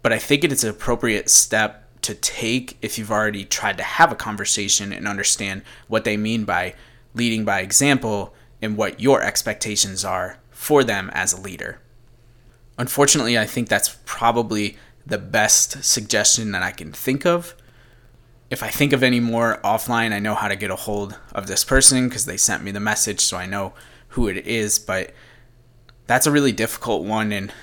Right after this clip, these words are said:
again, all of these questions, I think they really highlight how difficult it is to be an effective leader. And I don't say that to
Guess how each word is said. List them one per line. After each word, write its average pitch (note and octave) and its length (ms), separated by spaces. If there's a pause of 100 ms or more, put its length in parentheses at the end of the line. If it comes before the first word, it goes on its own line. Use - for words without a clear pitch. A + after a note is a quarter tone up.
(120)
again, A2 380 (240)
all C3 180
of C3 120
these B2 180
questions, A2 840 (1120)
I G#2 60
think B2 300
they G#2 460 (180)
really A#2 340
highlight G2+ 760
how - 220
difficult G#2 720
it - 240
is G2 380 (320)
to - 80
be E3 180
an C3+ 100
effective G#2 500
leader. F2+ 360 (140)
And A#2+ 260 (180)
I B2 80
don't D3+ 160
say A#2 300
that A2 340 (120)
to F#2+ 240